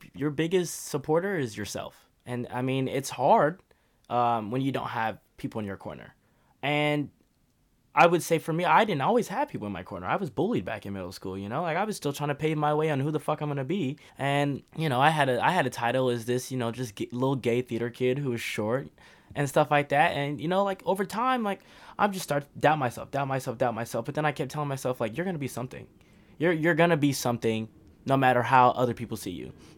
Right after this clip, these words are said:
And going through high school, I was still getting bullied a little bit. I was still that theater kid that doesn't know what he's gonna do. I'm still paving my way.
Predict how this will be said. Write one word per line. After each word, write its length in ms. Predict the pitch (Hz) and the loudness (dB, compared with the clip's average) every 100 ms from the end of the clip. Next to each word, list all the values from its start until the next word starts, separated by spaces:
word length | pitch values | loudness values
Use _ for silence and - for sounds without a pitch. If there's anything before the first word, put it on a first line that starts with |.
| - - | -18 -4
And 140 | 131 | 0
going 240 | 127 139 | 2 2
through 120 | 135 120 | 0 0
high 180 | 131 | 0
school, 360 | 165 - 202 226 - - | 0 2 2 2 -2 -6
I 80 | 180 | 0
was 140 | 190 | 0
still 480 | - 254 254 104 87 - - 113 | 0 2 4 4 0 -12 -8 2
getting 200 | 120 117 | 2 4
bullied 280 | 113 113 | 2 2
a 40 | 110 | 0
little 220 | 110 110 | 0 0
bit. 300 | 117 135 - - - | 2 0 0 -10 -4
I 80 | |
was 120 | 127 127 | -2 -2
still 260 | - 135 | 0 0
that 360 | 107 113 113 - | 2 0 -2 -2
theater 240 | 117 117 | -2 -2
kid 260 | 110 120 120 | -2 -4 -2
that 220 | 110 - | -4 -2
doesn't 240 | 123 120 113 | 2 2 2
know 100 | 113 | 0
what 100 | 113 | -2
he's 60 | |
gonna 140 | 117 113 | -4 -2
do. 140 | 139 | -2
I'm 100 | 160 | -4
still 200 | - 254 | 0 2
paving 320 | - 202 202 | 2 0 0
my 160 | 190 175 | 0 -2
way. 320 | 196 190 101 | -2 -4 -6